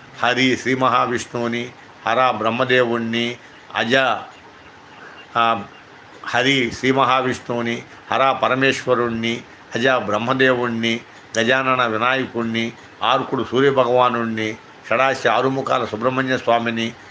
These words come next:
మాతృ లక్ష్మీదేవిని, సరస్వతీదేవిని,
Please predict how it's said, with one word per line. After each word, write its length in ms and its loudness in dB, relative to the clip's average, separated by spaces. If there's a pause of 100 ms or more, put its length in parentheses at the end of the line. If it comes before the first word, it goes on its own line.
(140)
మాతృ 320 0
లక్ష్మీదేవిని, 1000 0 (340)
సరస్వతీదేవిని, 1160 0